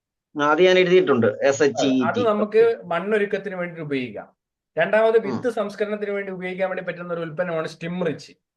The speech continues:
Speaker 1: സ്റ്റിം റിച്ച്.
Speaker 2: അതായത്
Speaker 1: ഓക്കെ.
Speaker 2: സ്റ്റിം റിച്ചിൽ മുക്കിയിട്ടാണ് നമ്മൾ വിത്ത് നടുന്നതെങ്കിൽ തൊണ്ണൂറ് മുതൽ തൊണ്ണൂറ്റഞ്ച് ശതമാനം വരെ വിത്ത് മുളയ്ക്കും എന്നുള്ളതാണ് കമ്പനി പറയുന്നത്. പക്ഷെ നൂറ് ശതമാനം
Speaker 1: ഓ, ഓ, ഓ.
Speaker 2: വിത്ത് മുളച്ചതായിട്ട് എനിക്ക്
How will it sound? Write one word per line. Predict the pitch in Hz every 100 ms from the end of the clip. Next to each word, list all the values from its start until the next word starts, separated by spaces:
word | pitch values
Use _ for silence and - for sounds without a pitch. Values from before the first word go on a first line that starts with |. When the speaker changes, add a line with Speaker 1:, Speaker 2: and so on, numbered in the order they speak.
| _ _ _ _ _ _ _ _ _ _ 113
Speaker 1:
സ്റ്റിം | - 147 127
റിച്ച്. | 104 - -
Speaker 2:
അതായത് | 165 170
Speaker 1:
ഓക്കെ. | 196
Speaker 2:
സ്റ്റിം | 220 196 190 214
റിച്ചിൽ | 226 240
മുക്കിയിട്ടാണ് | 233 196 190 214 214 208 180 202
നമ്മൾ | 180 180
വിത്ത് | 165 165 202
നടുന്നതെങ്കിൽ | 180 175 175 160 160
തൊണ്ണൂറ് | 202 170 175 190 202
മുതൽ | 180 165 202
തൊണ്ണൂറ്റഞ്ച് | 180 160 180 185 175 170
ശതമാനം | 196 175 170 170 165
വരെ | 156 180
വിത്ത് | 165 151 - 180 208 190
മുളയ്ക്കും | 147 147 147 202 185
എന്നുള്ളതാണ് | 165 156 151 151 180
കമ്പനി | 180 208 247 240
പറയുന്നത്. | 208 175 147 131 143 - _ -
പക്ഷെ | 160 214
നൂറ് | 202 190 240 277 214
ശതമാനം | 208 214 208 202
Speaker 1:
ഓ, |
ഓ, | 196
ഓ. |
Speaker 2:
വിത്ത് | 196 202
മുളച്ചതായിട്ട് | 175 160 165 160 160
എനിക്ക് | 160 147